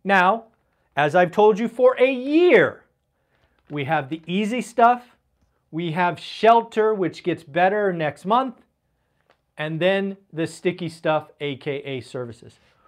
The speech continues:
We could be stuck in the high twos, low threes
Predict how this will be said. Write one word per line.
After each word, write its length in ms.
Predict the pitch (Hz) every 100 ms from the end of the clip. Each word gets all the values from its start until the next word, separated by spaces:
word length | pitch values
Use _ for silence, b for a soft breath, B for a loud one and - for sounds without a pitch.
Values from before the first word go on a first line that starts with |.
| _
We 220 | 160 233
could 180 | 233 277
be 140 | 262 240
stuck 520 | - - 226 214 -
in 240 | - 180
the 100 | 175
high 260 | - 190 196
twos, 640 | 196 - 208 226 247 233 _ _ _ _ _
low 280 | 143 170 190
threes 680 | 180 - 196 220 247 240